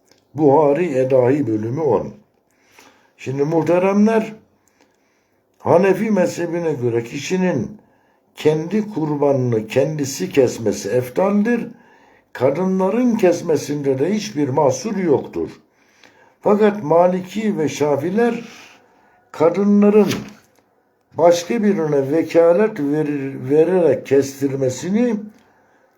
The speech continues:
kendisinin kesmemesini daha güzel görmüşlerdir ama Hanefi'de böyle bir mekruhiyet yoktur. Yirmi iki.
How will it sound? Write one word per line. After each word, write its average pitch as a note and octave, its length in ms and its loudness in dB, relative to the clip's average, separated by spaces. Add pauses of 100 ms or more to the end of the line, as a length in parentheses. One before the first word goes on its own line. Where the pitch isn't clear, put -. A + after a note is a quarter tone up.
kendisinin G3+ 680 0
kesmemesini C#3 1000 0
daha B2+ 200 2
güzel G#2 480 0
görmüşlerdir G#2+ 880 -2
ama A2+ 360 0 (760)
Hanefi'de C#3+ 640 0
böyle D3+ 320 0
bir A#2+ 260 -6 (380)
mekruhiyet C3+ 800 0
yoktur. E2+ 460 -2 (1800)
Yirmi G#3 320 2
iki. - 500 -8